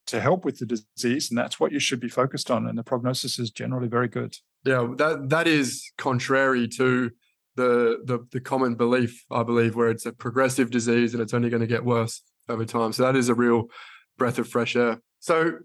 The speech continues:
Speaker 2: let's talk about treatment a little bit. Well, I could talk about natural history all day. I, I love that as a topic, but I wanna get into treatment 'cause that's important. There, you were involved in a trial that's recently been published to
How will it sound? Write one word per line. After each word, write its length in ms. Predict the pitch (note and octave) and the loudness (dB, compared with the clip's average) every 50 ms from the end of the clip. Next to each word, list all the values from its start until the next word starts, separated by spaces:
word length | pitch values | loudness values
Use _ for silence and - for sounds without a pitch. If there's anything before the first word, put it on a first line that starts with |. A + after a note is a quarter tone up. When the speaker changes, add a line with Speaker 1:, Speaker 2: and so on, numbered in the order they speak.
| _ _ _ _ _ _ _ - | _ _ _ _ _ _ _ -2
Speaker 2:
let's 200 | G3+ G#3 G#3 - | -2 -2 -2 2
talk 180 | - G3+ G3 G3+ | 0 2 4 4
about 220 | F3+ D#3+ C#3+ B2+ | 2 2 2 0
treatment 460 | - - D3+ D3 - C3 B2 A#2+ - - _ _ _ _ _ - | 0 0 0 0 0 -2 -2 -2 -4 -10 _ _ _ _ _ -4
a 60 | B2 | 0
little 160 | A#2+ B2+ B2+ | 2 4 4
bit. 140 | A#2+ B2 B2 - | 4 4 2 2
Well, 120 | C#3 B2+ | 0 0
I 60 | C#3 | 0
could 160 | - - D#3 | -2 -4 -6
talk 200 | - - D3 B2+ | 0 0 0 2
about 200 | C#3+ C3 B2+ B2 | 2 0 0 0
natural 300 | B2+ B2+ B2 B2 - A#2+ | 0 -2 -2 -2 -4 -6
history 280 | A#2+ C3 B2+ - - B2 | -6 -8 -6 -2 0 2
all 120 | A#2+ A#2 | 2 4
day. 100 | A2 B2+ | 2 2
I, 160 | B2 A#2+ A#2 A#2 | 2 2 2 2
I 180 | A#2+ A#2+ B2 | 0 -2 -2
love 240 | A#2 A#2 B2 A#2+ G#2+ | 0 0 0 0 0
that 140 | B2 A#2 A#2 | 0 0 0
as 80 | A#2 A2+ | -2 -4
a 40 | A2 | -4
topic, 340 | - B2 A#2 - A2+ G#2 - | -4 -2 0 0 -2 -2 0
but 120 | A#2+ A2+ | 0 2
I 40 | A#2 | 2
wanna 180 | A#2+ C#3 D3 C#3+ | 2 2 2 2
get 120 | C#3 B2+ | 2 2
into 120 | B2 B2 | 2 0
treatment 380 | - - - B2+ B2+ A#2+ A#2+ A2+ | -2 -2 -2 -2 -2 -2 -6 -6
'cause 100 | - A#2 | -4 -4
that's 200 | B2 A#2 A2 - | -4 -4 -4 -4
important. 540 | A#2 A2 - - B2+ B2 B2+ A#2+ A#2+ - - _ _ - | -8 -6 -2 0 0 2 2 -2 -4 -6 -10 _ _ -10
There, 260 | - C3 D3 D3 D3+ | -4 -2 0 2 2
you 240 | D3 C#3+ D3 F#3 G#3 | 0 0 2 4 6
were 160 | G3+ F#3+ F3+ | 6 6 6
involved 480 | D#3+ D3 C3+ C#3+ C#3+ C#3+ D3 C#3 B2+ A#2 | 4 4 4 4 4 4 2 0 -2 -6
in 460 | - B2+ C#3 C3+ C3+ C3+ C3+ C3+ C3+ | -6 -4 -2 0 0 0 0 -2 -4
a 80 | C3 C3 | -6 -8
trial 720 | - - - C3+ C3 C3 B2+ B2+ B2+ B2+ B2 A#2+ A#2+ - _ _ - | -10 -6 -2 0 2 2 2 2 0 -2 -4 -6 -8 -12 _ _ -8
that's 260 | C3+ C3 B2 - - | -8 -6 -6 -8 -8
recently 480 | - B2+ C#3 D#3 D#3 - D#3+ C#3 C3+ C3 | -2 0 2 2 2 2 2 2 2 2
been 200 | A#2+ B2+ B2+ B2+ | 4 2 0 0
published 440 | B2+ - B2 B2 C3 B2+ B2 - - | 2 0 0 2 2 0 0 -2 0
to 320 | - B2+ B2 A#2+ A#2+ A#2+ | 2 2 4 4 2 0